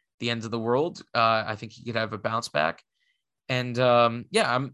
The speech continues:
I think I'm being a little hard on him 'cause I think of him as the best fourth line center in hockey, and I, he didn't live up to that this year. Um, Kiefer Bellows, uh, C minus. Um,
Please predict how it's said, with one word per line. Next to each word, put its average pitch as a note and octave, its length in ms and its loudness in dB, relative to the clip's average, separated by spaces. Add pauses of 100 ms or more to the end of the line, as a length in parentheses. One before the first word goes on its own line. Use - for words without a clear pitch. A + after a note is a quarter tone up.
I D#3 100 0
think E3+ 160 -6
I'm E3 120 0
being D#3 160 -2
a D3+ 60 -2
little C3+ 140 0
hard B2+ 300 0
on A#2 140 -2
him A2+ 120 -8
'cause G#2+ 160 -14
I A2+ 120 -2
think G#2+ 320 -10
of A2 80 -10
him A2+ 100 -6
as A2 140 -6
the - 60 -18
best A2 340 -4 (480)
fourth D#3 300 0
line B2 520 2 (180)
center A#2 460 -4 (340)
in A#2+ 120 -8
hockey, B2+ 540 0 (300)
and A2 360 -4
I, A2+ 240 -4 (160)
he A#2+ 220 -10
didn't A2+ 200 -6
live A2+ 240 -4
up A2 160 -2
to - 60 -6
that G#2+ 200 -6
this - 200 -14
year. - 160 -16 (1500)
Um, A2+ 420 2 (500)
Kiefer G#3+ 220 -2
Bellows, F3 680 2 (1300)
uh, C3+ 300 -4 (200)
C - 360 -10
minus. D#3+ 640 -6 (300)
Um, A#2 520 0